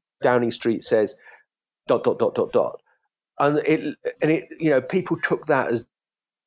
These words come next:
Laura trying to undermine the story that Pippa Creer from the Mirror had broken. Journalism is, we add facts when we get a new fact.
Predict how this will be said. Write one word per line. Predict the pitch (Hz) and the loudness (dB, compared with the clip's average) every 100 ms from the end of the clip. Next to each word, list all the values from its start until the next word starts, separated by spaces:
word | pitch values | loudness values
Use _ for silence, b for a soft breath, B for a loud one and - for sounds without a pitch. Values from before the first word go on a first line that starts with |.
| _ - | _ -4
Laura | 151 160 151 139 | 2 4 6 4
trying | - 139 123 | 2 0 0
to | - 135 | 0 0
undermine | 127 123 123 123 117 113 - _ _ _ _ 117 | 0 0 2 2 2 0 -8 _ _ _ _ -4
the | 127 | -4
story | - - 139 123 113 | -4 0 2 4 2
that | 117 - _ | 0 -2 _
Pippa | 139 - 120 | -6 -4 -4
Creer | - 117 107 | 0 0 2
from | 123 113 | -2 -2
the | 107 107 104 - - - | 0 0 0 -4 -12 -6
Mirror | 123 123 110 | -2 0 0
had | 98 98 | 0 -2
broken. | 131 120 104 82 - _ _ _ _ _ _ _ - | 0 0 0 -6 -8 _ _ _ _ _ _ _ -4
Journalism | 349 359 320 240 202 | 0 0 0 0 0
is, | 196 196 | -2 -4
we | 226 262 | 0 0
add | 247 247 | 0 -2
facts | - 285 - - | 0 0 0 2
when | 190 196 | 2 2
we | |
get | 185 - | 0 0
a | |
new | 180 180 | 0 -2
fact. | - 285 - - | 0 -2 -2 -8